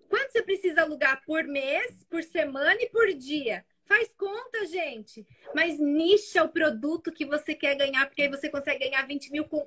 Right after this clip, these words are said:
um produto e você consegue ter outros vários produtos.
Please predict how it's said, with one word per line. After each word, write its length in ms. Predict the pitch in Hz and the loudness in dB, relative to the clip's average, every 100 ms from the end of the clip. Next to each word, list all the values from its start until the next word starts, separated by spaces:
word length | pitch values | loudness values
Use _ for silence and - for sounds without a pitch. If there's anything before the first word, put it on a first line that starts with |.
| - | 4
um 240 | 349 480 | 6 6
produto 480 | - 359 277 277 302 | 4 2 2 0 -4
e 40 | |
você 200 | 311 302 | -4 -6
consegue 360 | 320 302 311 285 | -8 -2 -2 0
ter 120 | 311 | 4
outros 640 | 277 302 - 392 359 277 240 | 8 6 6 4 4 2 2
vários 540 | 262 294 359 311 - | 4 4 2 -4 -14
produtos. 680 | - 247 220 240 - _ | -6 -4 -4 -10 -16 _